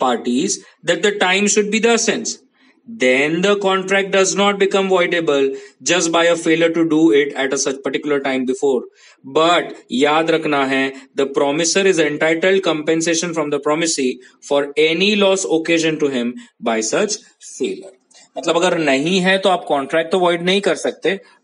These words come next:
but हाँ, एक तरह से हम ऐसा बोल सकते हैं कि भाई, समय पर नहीं किया, वो अपॉर्चुनिटी चली गई, कॉन्ट्रैक्ट परफॉर्म नहीं हुआ,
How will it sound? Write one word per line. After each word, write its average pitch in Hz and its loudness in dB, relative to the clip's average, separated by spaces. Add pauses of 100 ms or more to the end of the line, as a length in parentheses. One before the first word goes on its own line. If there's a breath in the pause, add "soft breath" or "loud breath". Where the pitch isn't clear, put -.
but 233 4
हाँ, 175 2
एक 160 -2
तरह 170 2
से 185 -2
हम 175 -2
ऐसा 165 0
बोल 180 2
सकते 165 -4
हैं 151 -2
कि 156 -2
भाई, 160 0 (380 loud breath)
समय 180 -2
पर 175 -2
नहीं 165 0
किया, 147 0
वो 147 -4
अपॉर्चुनिटी 165 -2
चली 151 -2
गई, 143 -2 (520 loud breath)
कॉन्ट्रैक्ट 156 -2
परफॉर्म 180 -2
नहीं 156 0
हुआ, 127 0